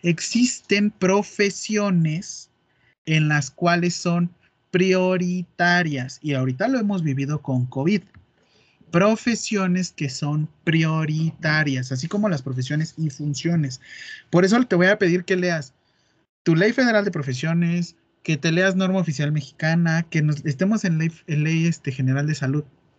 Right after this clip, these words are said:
Por eso estoy aquí, no te voy a dejar solo, te voy a enseñar a leerlo, te voy a llevar a, te voy a enseñar el seguimiento, por eso te estoy enseñando todo esto.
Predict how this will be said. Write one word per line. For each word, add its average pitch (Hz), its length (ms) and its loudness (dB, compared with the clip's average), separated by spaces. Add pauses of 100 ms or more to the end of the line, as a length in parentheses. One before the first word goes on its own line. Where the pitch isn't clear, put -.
(720)
Por 156 120 2
eso 170 120 4
estoy 165 260 2
aquí, 156 280 0 (320)
no 147 100 0
te 143 100 -2
voy 151 100 0
a 147 40 0
dejar 139 240 -2
solo, 139 240 0
te 131 80 -6
voy 139 80 0
a 151 40 4
enseñar 147 300 0
a 139 60 0
leerlo, 131 380 0
te 131 140 -8
voy 143 100 2
a - 20 2
llevar 147 240 0
a, 151 120 -4 (300)
te 165 80 2
voy 170 80 6
a - 20 6
enseñar 170 280 4
el 170 100 2
seguimiento, 160 540 2
por 170 140 0
eso 196 160 0
te - 80 -4
estoy 175 160 -4
enseñando 165 440 0
todo 160 280 -4
esto. 156 340 -6